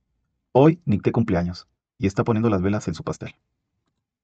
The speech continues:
Mientras tanto, Ictan observa todo lo que hace. Nicté le pide a Ictan que ponga una vela, pero siguiendo el mismo orden. "Ictan, pon la vela aquí".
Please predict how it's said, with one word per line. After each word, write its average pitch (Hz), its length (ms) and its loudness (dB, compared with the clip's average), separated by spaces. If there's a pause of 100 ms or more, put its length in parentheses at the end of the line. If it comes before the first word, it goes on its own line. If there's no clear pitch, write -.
(280)
Mientras 92 260 -2
tanto, 101 480 -2
Ictan 101 300 -2
observa 95 420 -4 (160)
todo 98 200 0
lo 92 100 -4
que - 100 -8
hace. - 260 -12 (2250)
Nicté 110 300 0
le 120 100 2
pide 107 160 0
a 101 60 4
Ictan 107 240 -2
que 98 100 -8
ponga 101 400 -2 (160)
una 90 220 -2
vela, 113 260 0 (420)
pero 90 180 -4
siguiendo 92 280 -2
el 104 60 -4
mismo 87 260 -4
orden. 101 200 -8 (1080)
"Ictan, 160 440 0 (140)
pon 165 160 2
la 135 60 6
vela 127 320 2
aquí". 95 340 -8